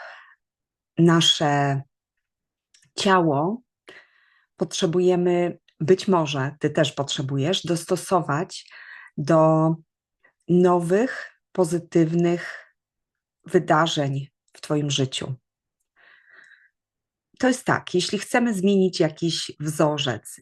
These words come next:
jakiś schemat w naszym życiu, który już nam nie służy, i chcemy przyciągnąć do naszego życia więcej radości, obfitości, lekkości, miłości,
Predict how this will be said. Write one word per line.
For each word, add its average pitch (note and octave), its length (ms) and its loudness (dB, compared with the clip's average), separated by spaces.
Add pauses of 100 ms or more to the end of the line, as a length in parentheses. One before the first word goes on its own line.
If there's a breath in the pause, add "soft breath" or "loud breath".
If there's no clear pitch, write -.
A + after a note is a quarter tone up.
jakiś D3 520 0
schemat E3 540 0
w C3 80 0
naszym C3+ 320 0
życiu, C3+ 300 0
który E3 220 0
już D#3+ 180 0
nam D#3 160 0
nie D#3+ 120 2
służy, C3+ 640 -6 (1300 loud breath)
i G3+ 80 0
chcemy G#3+ 640 0
przyciągnąć G3 720 0
do D#3+ 120 0
naszego D3+ 400 -4
życia D3 640 -4
więcej D#3+ 760 -2
radości, D#3 720 -2
obfitości, C#3+ 880 -6
lekkości, C#3 1120 -4
miłości, D3 920 -2